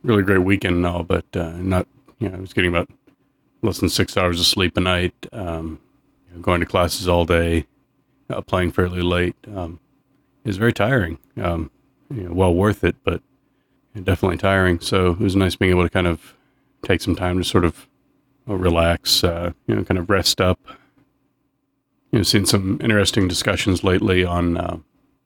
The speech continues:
well, con drop in general, which is kind of a, you know, description for any time you're at, uh,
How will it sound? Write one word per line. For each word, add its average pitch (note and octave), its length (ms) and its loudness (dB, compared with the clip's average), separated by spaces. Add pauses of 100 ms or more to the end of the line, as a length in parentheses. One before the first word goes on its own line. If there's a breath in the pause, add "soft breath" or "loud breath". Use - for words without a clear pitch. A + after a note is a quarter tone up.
(280)
well, E2+ 200 -4
con F2+ 260 2
drop F2+ 340 2
in F2 140 4
general, F2+ 360 2
which F2+ 180 -8
is - 40 -16
kind E2+ 240 -2
of - 80 -4
a, F#2 200 -4 (800)
you G2 80 2
know, - 20 2
description F#2 580 0
for F2+ 340 0
any G#2 200 0
time F#2 200 0
you're F2+ 120 2
at, E2+ 180 -2
uh, F2 160 -6